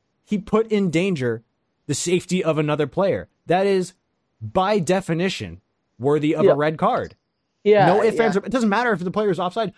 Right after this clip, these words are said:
Speaker 1: You can get sent off from a game that's over.
Speaker 2: Yeah, no, I, I, I, I, I agree. You know, look, we can sit here and,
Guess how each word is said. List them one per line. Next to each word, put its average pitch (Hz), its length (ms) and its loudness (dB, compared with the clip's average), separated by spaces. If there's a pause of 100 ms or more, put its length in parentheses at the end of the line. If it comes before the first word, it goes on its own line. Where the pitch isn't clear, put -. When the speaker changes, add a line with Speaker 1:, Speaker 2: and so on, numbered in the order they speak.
Speaker 1:
You 294 120 0
can 370 100 -6
get 269 160 -2
sent 226 260 0
off 226 180 0
from 208 120 -2
a - 40 0
game 196 300 0 (140)
that's 180 280 -2
over. 226 400 -2 (800)
Speaker 2:
Yeah, 220 280 4
no, 240 120 0
I, 240 140 4 (180)
I, - 0 - (200)
I, 226 280 -4
I, 226 280 -2 (240)
I 202 100 2
agree. 151 480 -4 (120)
You 185 140 -8
know, 175 160 -4
look, 175 220 -4
we 185 100 -2
can 190 320 -4
sit 165 240 -6
here 175 220 2
and, 151 200 -2